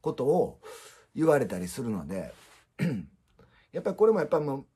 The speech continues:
う、うーん、皆さんがやっぱりこう、分かってからの方がまあ、あー、いいんですけどもね。さあ、このコロナウイルスですね。この呼び名を、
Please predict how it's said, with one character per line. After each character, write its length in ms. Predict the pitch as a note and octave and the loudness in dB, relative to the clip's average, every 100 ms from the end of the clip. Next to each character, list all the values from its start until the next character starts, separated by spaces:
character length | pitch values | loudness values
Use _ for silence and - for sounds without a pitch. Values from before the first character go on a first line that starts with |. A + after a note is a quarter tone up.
| _ | _
う、 80 | D3+ | -12
う 0 | |
ー 60 | D3+ D3 C#3+ C#3+ C#3 D3 | -10 -8 -10 -12 -14 -10
ん、 40 | |
皆 220 | F3+ F3 | -6 -6
さ 120 | C3 | -4
ん 60 | B2+ | -4
が 60 | B2 | -6
や 60 | |
っ 60 | A2 | -4
ぱ 100 | C3+ | -6
り 80 | - | -2
こ 340 | B2 A2+ - - | 0 0 -2 -4
う、 40 | |
分 140 | D3+ | -4
か 140 | F3 F3+ | -4 -8
っ 40 | |
て 260 | F3 - F3 | -8 -10 -8
か 140 | E3+ | -2
ら 120 | E3+ | 0
の 120 | F3 E3+ | 0 0
方 200 | F3+ G#2 | 0 0
が 100 | F2 | -2
ま 320 | A2+ G2+ - _ _ | -4 -6 -10 _ _
あ、 400 | - E2+ D#2+ D2+ | -16 -14 -14 -16
あ 20 | D2 | -10
ー、 20 | |
い 60 | B2 | -6
い 40 | |
ん 80 | A#2 | -6
で 60 | |
す 100 | F2 | -6
け 80 | - | -12
ど 80 | D2 | -12
も 80 | F2 | -10
ね。 200 | E3 F#3 _ _ | -10 -12 _ _
さ 160 | - | -6
あ、 40 | A2+ | -2
こ 120 | B2 | 0
の 180 | B2 A#2 | 0 -2
コ 140 | - F3 | -4 -2
ロ 80 | F#3 | 0
ナ 180 | F#3 | 0
ウ 160 | E3 E3 | 0 0
イ 60 | E3+ | 2
ル 120 | C3+ | 0
ス 120 | - | -2
で 60 | E2 | -12
す 120 | - | -6
ね。 180 | A2+ F2+ | -4 -4
こ 160 | A#2+ | -2
の 120 | F3 F3 | 0 4
呼 180 | F#3 | 6
び 160 | G3+ G#3 | 4 2
名 220 | F#3+ F#3 | 0 0
を、 320 | G#3+ A#3+ - | 0 0 -2